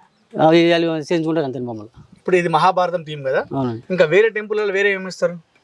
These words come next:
Speaker 1: వేరే టెంపుల్ అంటే టెంపుల్ మారిపోతాయండి. ఎల్లమ్మ కొన్నాం కో-, అవి ఎల్లమ్మ వేరే మా బొమ్మలు మారిపోతాయండి.
Speaker 2: ఆ, మ్మ్.
Speaker 1: ఈ పెద్దమ్మ మట్టికి ఇక్కడ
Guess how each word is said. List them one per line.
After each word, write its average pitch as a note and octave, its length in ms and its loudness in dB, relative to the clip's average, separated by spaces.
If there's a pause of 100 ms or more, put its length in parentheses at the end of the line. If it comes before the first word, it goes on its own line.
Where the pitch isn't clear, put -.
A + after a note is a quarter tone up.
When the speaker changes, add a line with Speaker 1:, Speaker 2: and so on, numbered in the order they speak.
(200)
Speaker 1:
వేరే F3 220 6
టెంపుల్ G#3 220 2
అంటే G#3+ 160 0
టెంపుల్ G#3 340 0
మారిపోతాయండి. F#3+ 680 0
ఎల్లమ్మ E3+ 340 0
కొన్నాం F3+ 300 0
కో-, E3+ 80 -4
అవి D#3+ 340 2
ఎల్లమ్మ E3 340 2
వేరే E3+ 420 2
మా E3+ 260 4
బొమ్మలు E3+ 220 -2
మారిపోతాయండి. D#3+ 520 -2
Speaker 2:
ఆ, G#3+ 80 -4 (120)
మ్మ్. D3 300 -6
Speaker 1:
ఈ E3 40 4
పెద్దమ్మ F#3 440 2
మట్టికి F#3 320 -4
ఇక్కడ F#3+ 220 2